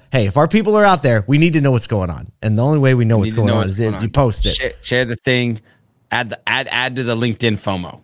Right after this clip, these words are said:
Speaker 1: Yeah, yeah, we
Speaker 2: Come on.
Speaker 1: need it. Give, give us, <laughs> give us some more fomo. Um, a couple of things, uh, we are going to be, uh, talk, giving some more details about. Wait, year-end extravaganza. How much did we talk about this?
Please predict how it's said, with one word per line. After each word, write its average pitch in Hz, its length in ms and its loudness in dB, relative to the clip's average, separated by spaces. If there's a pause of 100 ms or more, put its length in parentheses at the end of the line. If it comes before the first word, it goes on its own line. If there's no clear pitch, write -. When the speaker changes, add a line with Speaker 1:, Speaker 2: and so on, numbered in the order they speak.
Speaker 1:
Yeah, 104 260 0
yeah, 98 160 -2
we 90 60 -2
Speaker 2:
Come 110 120 0
on. 113 60 0
Speaker 1:
need 101 140 -2
it. 98 120 -16
Give, 135 240 0
give 156 140 2
us, - 180 0
<laughs> - 0 -
give 139 240 2
us 254 180 0
some 220 160 -2
more 202 160 2
fomo. 165 560 0 (300)
Um, 160 260 2
a 156 40 -8
couple 202 220 0
of 160 60 -4
things, 190 280 2
uh, 165 340 4
we 180 440 0
are 160 360 2
going 165 360 2
to 156 80 -2
be, 156 300 0
uh, 135 220 2
talk, 147 300 -2
giving 151 180 0
some 147 140 -2
more 156 100 4
details 147 460 2
about. 135 580 0
Wait, - 220 -6 (500)
year-end 165 220 0
extravaganza. 113 840 -2
How 151 100 -8
much 220 180 -8
did 139 100 -6
we 113 80 -2
talk 95 240 -6
about 82 180 -12
this? - 300 -16